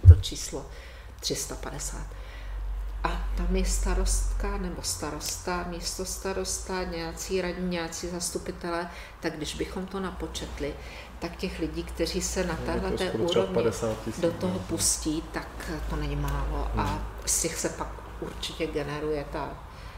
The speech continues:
Speaker 1: ta další reprezentace, která postoupí zase o krok výš, tak v tom já vidím takovou naději.
Speaker 2: Hmm. Já mám poslední dva dotazy. <laughs> Co je pro vás úplně teda nejvyšší hod-,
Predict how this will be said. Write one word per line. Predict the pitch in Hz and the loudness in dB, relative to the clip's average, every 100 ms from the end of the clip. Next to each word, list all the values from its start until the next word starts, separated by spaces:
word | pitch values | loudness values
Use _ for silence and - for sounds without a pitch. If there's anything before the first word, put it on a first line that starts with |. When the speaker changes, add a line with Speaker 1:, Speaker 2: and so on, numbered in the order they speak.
| - - | -12 -6
Speaker 1:
ta | |
další | 175 151 151 - - 156 | -2 -2 -2 -2 2 2
reprezentace, | 151 - 156 151 147 - 143 - | 2 -2 -2 -2 -6 -6 -6 -6
která | 156 - 156 | -6 -6 -6
postoupí | 175 180 - 147 - 147 | -6 -6 -4 -4 -6 -6
zase | 151 - | -4 -4
o | 139 | -6
krok | - 160 - | -4 -6 -4
výš, | 135 147 - | -6 -6 -6
tak | - - - - - - | -8 -10 -12 -14 -14 -12
v | |
tom | - 170 | -4 0
já | 175 160 | 2 2
vidím | 147 143 139 | -2 -4 -8
takovou | - - - 143 | -10 -10 -10 -10
naději. | - - - - - - - - - - - 107 | -10 -8 -8 -10 -14 -16 -18 -16 -16 -16 -12 -8
Speaker 2:
Hmm. | 98 95 - - - - - - - - - - - - | -6 -8 -12 -14 -16 -16 -16 -14 -14 -14 -14 -14 -12 0
Já | |
mám | 110 | 0
poslední | 110 101 113 113 | 2 -2 0 2
dva | 110 | 2
dotazy. | 107 107 107 95 101 | 2 4 2 2 -6
<laughs> | - - - - - - 120 - - - - - - - - - - - - - - - - | -10 -16 -18 -12 -8 -2 -2 0 -2 -4 -12 -12 -12 -12 -14 -16 -16 -18 -18 -18 -18 -16 -6
Co | - 107 | 0 0
je | |
pro | 117 127 | 2 0
vás | 117 110 | -2 -2
úplně | - 123 - 98 | -6 -8 -8 -8
teda | - 95 | -6 -6
nejvyšší | 92 90 90 - 107 | -6 -6 -8 -10 -8
hod-, | 90 | -8